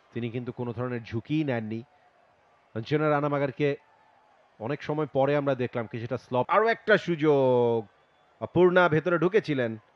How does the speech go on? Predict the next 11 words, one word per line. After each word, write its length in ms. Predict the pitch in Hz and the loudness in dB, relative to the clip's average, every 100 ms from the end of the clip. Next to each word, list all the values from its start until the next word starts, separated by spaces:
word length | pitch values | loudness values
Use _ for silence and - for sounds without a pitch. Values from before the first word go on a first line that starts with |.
| _ _ _ _ _ _ _ _ _ - | _ _ _ _ _ _ _ _ _ -12
তবে 180 | 101 107 | -8 -6
কোনো 220 | 117 113 | -6 -4
ধরনের 280 | 120 120 110 | -4 -4 -6
বিপদ 280 | 123 147 127 | -2 -2 0
নয়। 220 | 131 117 | -2 -2
অপর্ণা 300 | 113 160 160 | 0 0 2
নয়, 200 | 147 135 | 2 0
মাত্রই 360 | 127 127 - 147 | -2 -4 -2 -2
মাঠে 200 | 131 147 | -2 -2
নেমেছেন 300 | 131 131 131 | -2 -4 -4
কারেন। 460 | 139 147 165 120 | 0 4 4 2